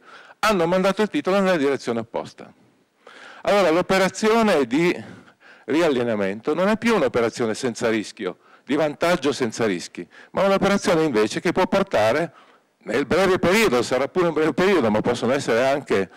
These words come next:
mesi e mesi, e può essere anche, in certi casi lì sono anche un anno, può portare a una perdita consistente. Il problema quindi è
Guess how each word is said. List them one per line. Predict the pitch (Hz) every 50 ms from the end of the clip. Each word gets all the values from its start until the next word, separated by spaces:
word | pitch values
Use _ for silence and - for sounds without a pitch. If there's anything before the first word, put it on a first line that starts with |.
| - - - - - -
mesi | 113 170 165 139 123 98 104 110
e | 110
mesi, | 110 113 101 90 87 90 92 127
e | 156 165
può | - 117 113
essere | 107 - 135 127 127 127
anche, | 131 131 - 123
in | 101 92
certi | - - 135 135 - 123
casi | - 139 127 120 101 107
lì | 104 131 123
sono | 104 - - 107 98 101
anche | 110 120 127 - -
un | 104 - 117 120
anno, | 107 92 82 82 87 98 123 170 - _ - - - - - _
può | - 196 208
portare | 208 214 220 190 - 143 120 123 143
a |
una | 160 175 180 175
perdita | - 113 107 107 117 107 - 107
consistente. | - 107 98 - 113 98 - - 90 85 78 80 78 - 92 87 - _ _ - - - - - - _ _ _
Il | - 196 202
problema | - 214 214 202 214 226 226 220 202
quindi | - - 220 220 214 175 156
è | 123 107 95 78 - -